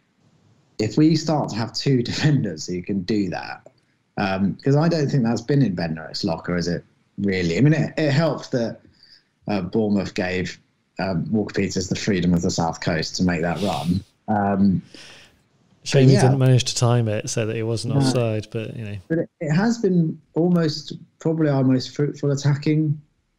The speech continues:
Speaker 1: ploy this season, maybe apart from direct free kicks, has been that pass.
Speaker 2: Well, yeah, yeah. I mean, the, the Vestergaard to Carl Walker-Peters has been great, and here it was Bednarek doing that,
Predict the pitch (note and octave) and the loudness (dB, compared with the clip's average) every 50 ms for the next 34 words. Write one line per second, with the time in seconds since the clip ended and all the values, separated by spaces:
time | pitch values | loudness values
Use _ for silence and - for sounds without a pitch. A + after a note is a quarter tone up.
0 | _ _ _ _ _ _ _ _ _ _ _ - - C3+ C#3 D3 D#3+ D#3 D#3+ D3 | _ _ _ _ _ _ _ _ _ _ _ -6 -2 0 2 2 2 2 0 -2
1 | D3+ - D#3 D#3+ D#3+ D#3 F3 F3+ E3+ D3 C#3 C3+ C3+ C3+ C3 C3+ C3+ C3+ - C#3+ | 0 0 0 0 2 2 2 4 4 4 4 4 2 2 2 0 -2 0 2 0
2 | C3 C3+ B2+ B2+ B2+ A2 - - - C3+ C3 B2 - D#3 D#3 D#3 D#3 - B2+ A#2 | 2 2 2 0 0 -2 -4 -4 -2 -2 0 0 0 -2 -2 -4 -4 -4 -6 -4
3 | A#2 B2+ A#2 A#2 A2+ A2 G#2+ G#2 G#2+ - - _ _ _ _ _ _ - G#2 A#2+ | -2 0 0 2 2 2 2 0 -2 -6 -12 _ _ _ _ _ _ -6 -4 -4
4 | G#2 - - - A2 A2+ B2 C3+ C3+ - - - - - _ _ _ _ _ _ | -4 -6 -6 -6 -4 -2 0 0 -2 -2 -6 -10 -14 -18 _ _ _ _ _ _
5 | _ _ F#3 F3 D#3 C#3 C3 A#2+ A#2 - A#2+ A#2+ A2+ G#2+ G#2 - A#2 A#2+ A#2+ A2 | _ _ -2 0 0 2 2 0 -2 -2 0 0 0 0 0 0 0 0 0 2
6 | A2 A2+ A2+ A2+ G#2+ G#2 G#2 A2+ B2+ B2 A2+ C3+ C3 C3 B2 - - B2 - A#2 | 2 2 2 2 0 -2 -6 -4 -4 0 2 4 4 4 4 2 -2 0 0 2
7 | A2+ A2+ A2 G#2+ - - A2 A2 A2 G#2+ G#2+ G#2 G#2+ - - - - B2+ A#2 A2+ | 2 2 2 0 0 -2 0 0 0 0 -2 -2 -6 -10 -10 -4 0 0 2 2
8 | A2 A2 - - - - A#2 A#2 G#2+ - - A2 G2+ G#2+ A#2 - - - - - | 2 0 -2 -4 -4 -2 -2 -2 -2 -2 -4 -6 -6 -6 -8 -8 -10 -12 -14 -20
9 | _ _ _ _ _ _ _ _ _ _ _ _ _ - B2+ A2+ - - A2 G#2 | _ _ _ _ _ _ _ _ _ _ _ _ _ -8 -6 -6 -4 -4 -4 -4
10 | G2+ A#2+ A#2+ B2+ A#2+ G#2 G2+ G#2 G#2+ G#2 A2 A2+ A2 A2 A2 G#2+ A2 G#2+ - - | 0 0 0 0 0 0 -2 -4 -4 -2 -2 -2 -2 -2 -4 -4 -6 -6 -4 -4
11 | A#2+ A2+ A#2 A2 G#2 G#2 - A2+ - A2+ G#2+ G#2+ G#2 G#2+ G#2 G#2+ - | -4 -4 -4 -4 -6 -8 -8 -8 -6 -6 -6 -6 -6 -8 -8 -10 -12